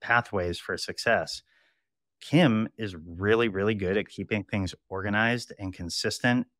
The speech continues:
and an even cadence and making sure everything is working really well.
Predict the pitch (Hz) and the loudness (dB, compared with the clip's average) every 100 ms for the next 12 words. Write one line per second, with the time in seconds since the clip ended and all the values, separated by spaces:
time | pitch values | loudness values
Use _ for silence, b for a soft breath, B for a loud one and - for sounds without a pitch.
0 | - 98 90 107 101 90 87 - 107 110 | -10 -8 -6 -4 -4 -4 -10 -6 -2 2
1 | 135 139 - - 107 98 98 98 104 - | 2 0 -6 -8 -6 -2 -2 -2 -4 0
2 | 107 95 - 95 98 98 107 92 85 92 | 2 0 -2 -4 0 0 0 -2 -2 -2
3 | 92 92 87 85 80 80 104 87 80 | -2 -2 -2 -2 -4 2 4 4 0